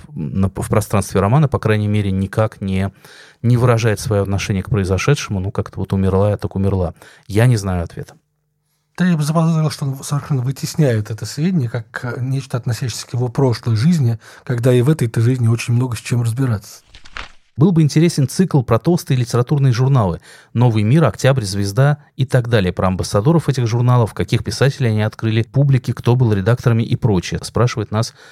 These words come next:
Speaker 1: Василий Бачев.
Speaker 2: Мы, если честно, да, планировали даже какой-то материал на эту тему. Возможно, спасибо, мы к этой теме вернемся. Э,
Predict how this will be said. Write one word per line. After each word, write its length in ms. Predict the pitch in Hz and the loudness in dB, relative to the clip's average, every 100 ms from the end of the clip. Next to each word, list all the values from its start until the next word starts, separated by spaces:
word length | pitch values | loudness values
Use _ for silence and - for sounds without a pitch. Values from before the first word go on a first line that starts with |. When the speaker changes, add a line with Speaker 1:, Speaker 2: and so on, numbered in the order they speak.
| _ - | _ -4
Speaker 1:
Василий 520 | 92 - 110 113 107 _ _ _ - | -4 0 0 0 -2 _ _ _ -6
Бачев. 500 | 98 85 - - - _ _ _ _ _ _ _ - | 0 0 -2 -14 -18 _ _ _ _ _ _ _ -4
Speaker 2:
Мы, 420 | 160 147 175 208 | 0 4 4 2
если 280 | 185 165 151 | 2 0 -4
честно, 340 | - 175 147 | -4 -4 -2
да, 100 | 135 | -4
планировали 640 | 151 151 147 160 143 143 131 | -2 0 2 2 2 0 0
даже 320 | 131 131 135 | 0 0 -2
какой-то 320 | - 143 143 | -8 -6 0
материал 520 | 131 123 143 147 120 | -2 0 0 2 2
на 140 | 104 104 | 2 -2
эту 160 | 104 | -4
тему. 300 | 104 190 165 | -4 0 0
Возможно, 400 | 117 107 143 127 | 0 -2 -2 -2
спасибо, 420 | 107 113 104 123 | -4 -4 -4 -4
мы 220 | 110 117 113 | 0 0 -4
к 120 | - | -10
этой 160 | 117 | -12
теме 340 | 110 117 117 117 | -8 -4 -4 -4
вернемся. 640 | - 135 131 120 101 - 113 | -2 0 2 2 0 -2 -6
Э, 220 | 123 | -4